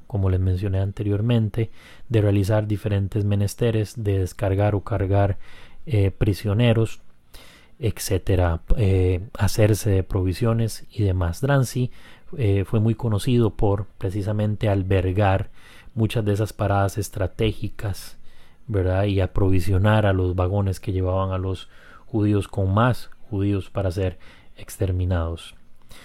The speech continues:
Y el otro gran, gran, gran célebre campo, que también fue un campo, no vamos a hablar de esos campos porque en realidad solo hubo uno, un campo modelo, que fue el del, del campo de Theresienstadt, eh,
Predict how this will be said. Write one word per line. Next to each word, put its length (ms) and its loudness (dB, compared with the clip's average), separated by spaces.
Y 540 2
el 160 4
otro 320 2
gran, 440 4
gran, 280 2
gran 240 2
célebre 640 -2
campo, 540 -2
que 100 -6
también 300 0
fue 160 0
un 100 -2
campo, 580 -2
no 140 -2
vamos 240 -2
a 20 2
hablar 240 0
de 80 -2
esos 200 -4
campos 480 -4
porque 280 -6
en 40 0
realidad 280 0
solo 200 0
hubo 280 2
uno, 220 4
un 240 -4
campo 340 0
modelo, 480 2
que 120 -6
fue 180 -2
el 100 0
del, 240 0
del 400 0
campo 320 2
de 200 4
Theresienstadt, 920 0
eh, 360 4